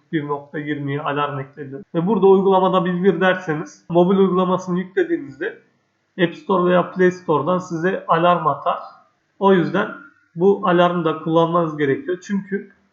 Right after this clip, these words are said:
e, her, tüm coinleri takip edemeyebilirsiniz. Bu-, bunlara alarm koyarsınız. Örneğin ben burada şu Litecoin için şu noktanın üstünde bir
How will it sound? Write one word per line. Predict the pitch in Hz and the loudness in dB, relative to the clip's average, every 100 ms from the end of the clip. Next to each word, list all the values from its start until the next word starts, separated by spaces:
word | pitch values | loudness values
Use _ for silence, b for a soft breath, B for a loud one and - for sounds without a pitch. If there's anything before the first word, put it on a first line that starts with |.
| _ _ _ - | _ _ _ -12
e, | |
her, | 196 190 - 196 254 - - - - | -8 -6 0 0 0 -4 -12 -16 -8
tüm | 214 208 | -6 0
coinleri | 196 165 147 180 | 2 2 2 -4
takip | 180 175 - 180 | 0 0 0 -4
edemeyebilirsiniz. | 175 180 180 175 175 - - 160 175 | -2 0 0 0 -2 -4 -8 -14 -12
Bu-, | 170 180 175 | -6 -6 -4
bunlara | 185 175 156 | -2 0 2
alarm | 180 175 180 175 | 2 2 2 0
koyarsınız. | - 156 139 - - 156 - | -4 -2 -2 -4 -12 -20 -8
Örneğin | 214 185 160 160 202 _ _ _ _ | 0 0 0 -6 -10 _ _ _ _
ben | 175 175 180 | 0 0 0
burada | 170 156 175 - - | -2 -4 -8 -12 -20
şu | - - 180 185 _ _ _ - | -12 -2 -2 -4 _ _ _ -2
Litecoin | 170 170 - 170 147 135 | 2 2 0 -4 -4 -6
için | - 175 - | -14 -18 -18
şu | - - | -20 -6
noktanın | 175 165 - 160 151 | -2 -2 -4 -6 -4
üstünde | 160 - 147 147 | -8 -8 -8 -4
bir | 156 170 | -4 -4